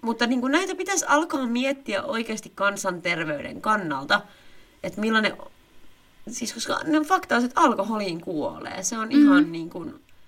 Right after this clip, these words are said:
Speaker 1: ja se, että sä, niinku sinä ja minä, me voitais juoda itsemme hengillä yhdessä illassa.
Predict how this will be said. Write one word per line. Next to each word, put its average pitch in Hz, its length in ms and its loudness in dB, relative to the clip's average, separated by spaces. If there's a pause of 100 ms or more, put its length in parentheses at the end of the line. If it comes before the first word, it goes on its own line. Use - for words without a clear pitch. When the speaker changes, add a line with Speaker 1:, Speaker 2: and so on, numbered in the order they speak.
(600)
Speaker 1:
ja 233 60 -8
se, 233 120 0
että 240 160 -4 (100)
sä, 359 220 0 (100)
niinku 269 260 0
sinä 320 300 4
ja 254 100 4
minä, 175 260 -6
me 254 140 -8
voitais 254 260 0
juoda 233 180 -2
itsemme 190 380 -6
hengillä 170 420 -2 (200)
yhdessä 196 300 -4
illassa. - 400 -12